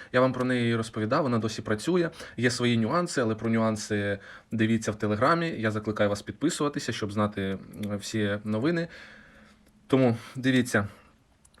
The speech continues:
Е, нічого нового не ро-, не розповім, просто хочу показати вам, е, повне коло, як що відбувається, тому що дехто, е, у мене запитує, е, як, е, робити перекази на P two P і так далі, тому я показую вам повне коло.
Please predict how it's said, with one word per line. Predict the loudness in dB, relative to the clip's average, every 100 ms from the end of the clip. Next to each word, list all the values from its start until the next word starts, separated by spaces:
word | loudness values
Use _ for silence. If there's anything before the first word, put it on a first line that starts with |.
| -2
Е, | 2 2
нічого | 2 4
нового | 6 4
не | 6
ро-, | 4 4
не | 2
розповім, | 2 2 2 4
просто | 0 0
хочу | -2 -2
показати | -2 0 2 2 2
вам, | 2 0 -6 -14 -4
е, | 0 0
повне | 2 2 2 -2
коло, | 0 0 0
як | 0 0 0
що | -2 2 4 2 -4
відбувається, | -6 -2 2 4 4 2 -4 -6 -20 -2
тому | 2 2
що | 2 2 2
дехто, | 2 2 2 0 0 -14 -4
е, | 0
у | 2
мене | 2 2
запитує, | 2 2 2 4 4 2 0 -6
е, | -8 -4
як, | 2 4 4 2 0
е, | 2 2 0 -4
робити | 0 2 2 2
перекази | 2 4 4 2 0
на | 0
P | 0 -4
two | -4
P | 0
і | 2 2
так | 0 0
далі, | 0 0 -2
тому | -4 -2
я | 0 0
показую | -2 -2 -2 -2
вам | -4
повне | -4 -4
коло. | -6 -8 -10